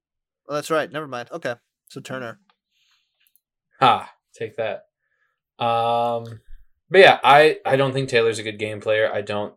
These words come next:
Speaker 2: I don't think she should win.
Speaker 1: <laughs> All right. You heard it here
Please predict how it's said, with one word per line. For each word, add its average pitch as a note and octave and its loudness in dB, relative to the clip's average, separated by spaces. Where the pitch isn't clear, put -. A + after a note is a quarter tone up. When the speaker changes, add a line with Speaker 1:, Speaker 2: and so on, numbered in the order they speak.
Speaker 2:
I G#2 -10
don't G2 -2
think F#2+ -12
she F2+ -14
should - -16
win. - -20
Speaker 1:
<laughs> - -20
All F2 -16
right. A2 -12
You A2 -20
heard A2 -12
it A2 -16
here A#2 -12